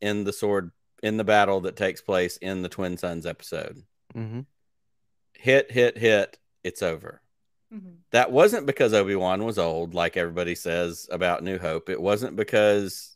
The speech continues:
Speaker 1: he wasn't, he was, it was an economy of energy. Like, "I'm gonna only do what I have to do. I'm not going to be showy. I'm not gonna do three flips and cut his head off."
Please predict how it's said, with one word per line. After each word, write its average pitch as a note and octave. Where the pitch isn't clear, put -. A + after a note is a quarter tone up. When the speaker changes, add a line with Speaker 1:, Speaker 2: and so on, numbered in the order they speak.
Speaker 1:
he G2+
wasn't, F#2+
he C3
was, C3
it C3+
was B2
an A#2+
economy B2
of G2
energy. F#2
Like, E2+
"I'm A2
gonna A2
only G#2+
do G#2+
what G#2+
I G2
have G2
to F#2
do. F#2+
I'm F2+
not F#2
going A2
to A#2
be G2+
showy. E2+
I'm F#2
not F#2+
gonna G#2
do A2
three F#2+
flips -
and -
cut F2+
his F2+
head F2
off." D#2